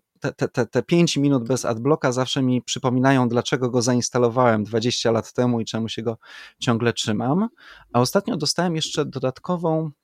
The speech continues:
e, motywację, żeby się trzymać tego adblocka, bo się okazuje, że na popularnej wyszukiwarce, em, mamy możliwość kupienia tych, e, linków sponsorowanych, które tam, e, są na samej górze listy wyników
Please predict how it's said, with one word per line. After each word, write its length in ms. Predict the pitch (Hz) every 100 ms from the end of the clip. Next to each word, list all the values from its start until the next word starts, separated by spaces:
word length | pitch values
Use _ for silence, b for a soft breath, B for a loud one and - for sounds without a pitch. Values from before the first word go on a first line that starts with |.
| _ _ _ _ _ _ _ _ _ 135
e, 140 | 127
motywację, 640 | 123 - 127 156 - 107
żeby 180 | 107 107
się 120 | -
trzymać 360 | - 135 117 -
tego 160 | 107
adblocka, 400 | 117 101 98 -
bo 140 | - 165
się 120 | 202
okazuje, 440 | - 120 104 - - _ B B B -
że 460 | 117 123 123 120 -
na 360 | 117 127 127 123 _ _
popularnej 720 | 117 - 120 139 165 156 135
wyszukiwarce, 1120 | 120 - 117 120 120 117 104 - 117 143 160 160 247 _
em, 520 | 113 113 113 117 120 131 - _
mamy 280 | 135 151 170
możliwość 400 | 135 135 143 135
kupienia 340 | 120 135 135 117
tych, 240 | 113 -
e, 260 | 120 117 120
linków 320 | 151 143 104
sponsorowanych, 720 | - 110 - 113 131 156 127
które 260 | - 113 110
tam, 220 | 113 107 B B B B 135 -
e, 360 | 110 113 113
są 180 | 110 131
na 120 | 123
samej 280 | - 120 117
górze 300 | 117 117 117
listy 280 | 107 - 101
wyników 600 | 101 110 - 180 214 -